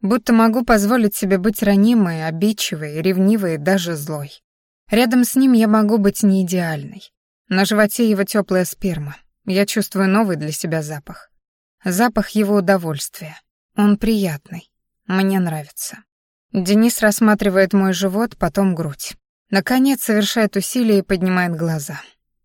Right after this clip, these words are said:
Мы смотрим друг на друга. Что же делать теперь? Я не знаю. Но ругаться мне точно не хочется. Собираюсь что-то сказать, но он отводит взгляд.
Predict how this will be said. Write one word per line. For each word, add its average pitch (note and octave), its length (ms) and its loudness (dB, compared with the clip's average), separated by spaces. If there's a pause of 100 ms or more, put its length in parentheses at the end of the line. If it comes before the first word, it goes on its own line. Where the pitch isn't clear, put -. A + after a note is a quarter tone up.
(140)
Мы G3 160 0
смотрим G#3+ 520 2
друг F#3+ 200 -2
на F#3 160 2
друга. F3 420 -6 (520)
Что - 260 -2
же A3+ 140 2
делать G3+ 360 0
теперь? - 460 -12 (480)
Я F#3+ 240 0
не E3 160 -4
знаю. E3 400 -6 (400)
Но G3 100 -2
ругаться A#3+ 420 0
мне A3 200 4
точно G3 400 -2
не D#3+ 140 -6
хочется. - 640 -10 (440)
Собираюсь G3+ 540 4
что-то - 380 0
сказать, G#3+ 440 -2
но F#3+ 120 2
он G#3 100 4
отводит G3 460 -2
взгляд. D#3+ 560 -8